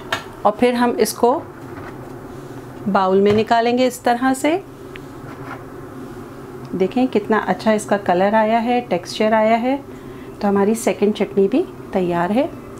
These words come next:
जी, तो अब हम अपनी third चटनी बनाएंगे। इसके लिए यहाँ पर मैंने डेढ़ कप हरा धनिया लिया है, half cup पुदीना है, पाँच से छः जवे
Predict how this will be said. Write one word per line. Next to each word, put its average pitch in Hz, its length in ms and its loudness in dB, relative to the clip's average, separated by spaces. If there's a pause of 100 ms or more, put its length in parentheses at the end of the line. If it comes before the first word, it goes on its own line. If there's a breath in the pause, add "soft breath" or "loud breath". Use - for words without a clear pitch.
(1500 loud breath)
जी, 247 240 4
तो 254 120 2
अब 247 200 4
हम 285 140 6
अपनी 277 280 4
third 240 280 2
चटनी 262 340 4
बनाएंगे। 262 640 4 (340 loud breath)
इसके 233 220 0
लिए 294 100 4
यहाँ 247 320 4
पर 277 120 4
मैंने 254 340 2
डेढ़ 226 340 2 (100)
कप 269 260 2 (300)
हरा 208 220 4
धनिया 208 400 4
लिया 262 260 4
है, 277 240 2 (280 loud breath)
half 240 460 0
cup 233 340 2
पुदीना 196 400 6
है, 277 320 2 (1000 loud breath)
पाँच 254 240 2
से 294 180 2
छः 269 380 2
जवे 240 380 4